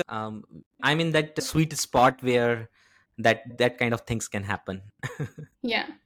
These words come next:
Speaker 2: Okay. All right. So another really important and super interesting part of what you're doing is the fact that you guys are bootstrapped. You
Speaker 1: Absolutely.
Speaker 2: are,
Speaker 1: Yeah.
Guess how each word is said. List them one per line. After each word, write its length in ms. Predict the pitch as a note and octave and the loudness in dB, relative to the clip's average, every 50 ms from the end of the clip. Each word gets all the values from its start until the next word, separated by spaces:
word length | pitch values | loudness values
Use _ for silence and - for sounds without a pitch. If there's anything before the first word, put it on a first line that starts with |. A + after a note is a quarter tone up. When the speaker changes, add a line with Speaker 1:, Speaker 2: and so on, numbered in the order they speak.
| _ _ _ - - | _ _ _ -2 0
Speaker 2:
Okay. 500 | C#4 A#4+ A#4+ - - - - G3+ - - - - - - - | 2 2 2 0 0 0 0 -2 -2 -6 -10 -16 -16 -8 0
All 120 | - D4+ F4+ | 2 4 6
right. 360 | A4 A4+ - A3 - - B3+ | 6 4 4 2 0 -4 2
So 220 | - E4 D#4 - | 6 6 6 8
another 680 | - D4 D4 D#4 F4+ F#4+ G#4 F#4+ F4 C#4+ B3+ C4+ B3 A3+ | 8 6 6 6 8 6 6 6 6 4 2 0 -2 0
really 580 | G#3+ A#3+ C#4 D4+ D#4 D4+ D4 C#4+ C#4+ C4+ - - | 2 2 4 6 6 4 4 4 4 2 2 0
important 1000 | A#3+ A#3 G#3+ A3+ - C4+ B3+ C4 B3+ - - - - E3+ F3 G#3 A3+ G#3+ - - - B3+ | -2 -2 -2 0 2 2 2 2 0 -4 -2 0 0 0 0 -2 -6 -8 -8 -8 -2 0
and 480 | B3+ A3 G#3 G#3 G#3 A3 G#3 - - - | 2 2 2 2 0 0 -4 -6 -8 -8
super 320 | - - - D4+ C#4 C4+ | -6 -4 -2 0 2 2
interesting 760 | B3+ A#3 A#3+ - G#3+ A#3 G#3+ - - A3+ G3+ G3+ G#3 G#3+ G#3 - - - - - _ _ _ | 2 0 0 -2 -4 -4 -4 -4 -2 -2 -2 -2 -2 -4 -6 -8 -14 -20 -20 -20 _ _ _
part 440 | - - B3+ A#3 A3 G#3+ G#3 G#3+ - - | -2 2 2 4 4 2 0 -2 -4 -2
of 220 | - G#3+ G#3+ G#3+ - | -2 -2 -2 -2 -4
what 240 | A#3 G#3+ G#3 - | -4 -4 -4 -4
you're 140 | - G#3 G#3 | -6 -6 -4
doing 560 | G#3 C#4 D#4+ D4+ G#3+ G3 G3+ G#3+ A3 G#3+ - - _ _ _ | -2 -2 -2 0 0 -2 -2 -2 -4 -6 -8 -12 _ _ _
is 220 | - A#3 A#3 A#3 A#3 | 6 6 6 6 6
the 100 | B3+ A#3+ | 2 0
fact 360 | A#3+ A3+ G#3 - - - - | 2 2 2 2 2 -2 -4
that 180 | A3+ A3 - - | -6 -4 -4 -6
you 80 | G#3 | -6
guys 320 | G3 G3 F#3+ - G#3 - G#3+ | -4 -2 -2 -2 -2 -4 -6
are 80 | G#3 | -4
bootstrapped. 680 | G3+ C#4 F4+ G4 - - - - - - _ _ - - _ _ _ _ _ _ _ _ _ _ _ _ _ _ _ _ _ - | -2 0 0 0 -2 -6 -10 -10 -10 -12 _ _ -20 -20 _ _ _ _ _ _ _ _ _ _ _ _ _ _ _ _ _ -8
You 340 | - G#3+ A3 A3 A#3+ B3 B3+ | -8 -6 -4 -2 0 2 2
Speaker 1:
Absolutely. 280 | A#3 - - G#3+ G#3 G#3+ | 2 4 4 2 2 2
Speaker 2:
are, 200 | A3 G#3+ - - _ | 0 -2 -4 -6 _
Speaker 1:
Yeah. 60 | - | -10